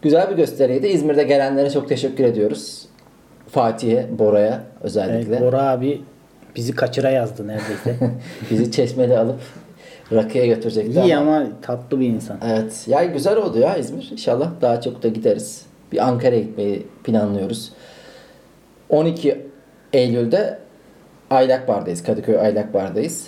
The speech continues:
Speaker 2: Kend-,
Speaker 1: Saat
Speaker 2: kendi saha ve seyircimiz önünde.
Speaker 1: Evet, saat dokuzda.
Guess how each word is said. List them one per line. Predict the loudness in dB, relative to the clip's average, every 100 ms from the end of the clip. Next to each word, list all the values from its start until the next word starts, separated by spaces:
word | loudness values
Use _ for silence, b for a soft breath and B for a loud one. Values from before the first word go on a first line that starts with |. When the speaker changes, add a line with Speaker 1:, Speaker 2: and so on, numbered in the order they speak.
| -6
Speaker 2:
Kend-, | 0 2 2 0
Speaker 1:
Saat | -4
Speaker 2:
kendi | 0 2 2 0
saha | 0 2 2
ve | 0
seyircimiz | 2 2 2 0 2
önünde. | 2 2 2 0 -2 0
Speaker 1:
Evet, | 0 0
saat | -4 0 0 0 0
dokuzda. | -2 -2 -2 0